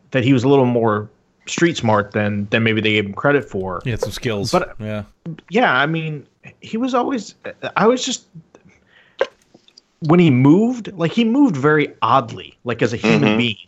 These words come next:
Speaker 1: Like, the way, like, when he <laughs> runs, like, his
Speaker 3: Yeah.
Speaker 1: bat, like, the way he, I, I can't explain it. Like,
Speaker 3: No, you
Speaker 1: whenever
Speaker 3: get
Speaker 1: I
Speaker 3: it.
Speaker 1: saw
Speaker 3: I think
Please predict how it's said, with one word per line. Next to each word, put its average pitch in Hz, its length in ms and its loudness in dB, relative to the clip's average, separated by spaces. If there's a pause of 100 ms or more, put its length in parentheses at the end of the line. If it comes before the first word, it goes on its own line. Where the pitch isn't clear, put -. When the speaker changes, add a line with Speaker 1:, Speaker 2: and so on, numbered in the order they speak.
(140)
Speaker 1:
Like, 120 220 -2 (140)
the 143 80 -2
way, 147 240 0
like, 156 220 -2
when 196 100 4
he 226 120 2
<laughs> 127 140 -4
runs, 147 460 0
like, 127 160 -2
his 139 160 -4
Speaker 3:
Yeah. 98 80 -4 (120)
Speaker 1:
bat, 135 300 2
like, 127 160 -8
the 466 160 2
way 180 200 0
he, 170 240 -10 (120)
I, 147 180 0
I 151 80 2
can't 151 220 -2
explain 110 460 -4
it. - 100 -14
Like, 113 240 -4 (600)
Speaker 3:
No, 190 160 4
you 208 180 4
Speaker 1:
whenever 196 200 6
Speaker 3:
get 226 80 6
Speaker 1:
I 202 40 4
Speaker 3:
it. - 40 4
Speaker 1:
saw - 160 0
Speaker 3:
I 190 80 2
think - 300 2